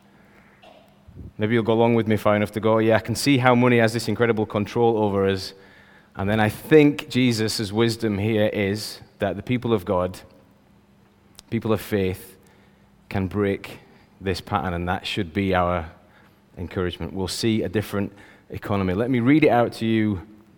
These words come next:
again, as it's just so short, but soaked, I think,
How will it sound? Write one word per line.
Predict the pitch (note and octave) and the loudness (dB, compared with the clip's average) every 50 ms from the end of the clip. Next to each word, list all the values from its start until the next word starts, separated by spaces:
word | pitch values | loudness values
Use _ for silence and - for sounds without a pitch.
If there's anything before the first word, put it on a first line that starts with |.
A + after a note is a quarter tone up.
| _ _ _ _ _ - | _ _ _ _ _ -10
again, | G2+ G2 F#2 G#2+ G#2 G2+ G2 F#2 | -8 -6 -2 0 0 2 0 0
as | F#2 F2 | -2 -4
it's | F#2+ - - - | -6 -10 -10 -10
just | - G#2 G2 - - - | -8 -8 -8 -8 -10 -14
so | - - - G2 F#2 | -14 -10 -8 -8 -8
short, | F2 - - G2 G2 F#2+ - - | -6 -6 -4 -4 -4 -4 -4 -8
but | D#2 - - | -12 -12 -12
soaked, | - - - B2 A#2+ B2 A#2+ - - - - - - - - - - - _ - | -8 0 2 4 4 4 2 -2 -8 -14 -16 -16 -20 -20 -20 -20 -20 -20 _ -14
I | - - | -12 -12
think, | - - - A#2+ A2+ A#2 - - - | -10 -4 -2 -2 -2 -2 -4 -8 -16